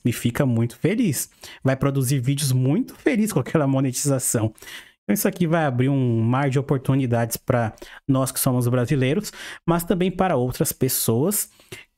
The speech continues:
que moram em países de terceiro mundo, porque a monetização que eles consideram baixa, a gente considera alta. E lembrando, jamais focar só em monetização, ok?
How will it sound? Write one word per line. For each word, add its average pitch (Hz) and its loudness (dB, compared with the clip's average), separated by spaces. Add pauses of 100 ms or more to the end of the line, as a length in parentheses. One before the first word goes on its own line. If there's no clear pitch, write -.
(120)
que 131 2
moram 120 2
em 151 0
países 139 0
de 135 0
terceiro 160 0
mundo, 160 0
porque - 0
a 127 0
monetização 135 0 (380)
que 143 0
eles 233 0
consideram 135 0
baixa, 117 0 (440)
a 131 2
gente 127 0
considera 123 0
alta. 110 -2 (220)
E 117 0
lembrando, 135 0 (400)
jamais 135 0
focar 135 0
só 127 0
em 123 2
monetização, 123 0
ok? - -6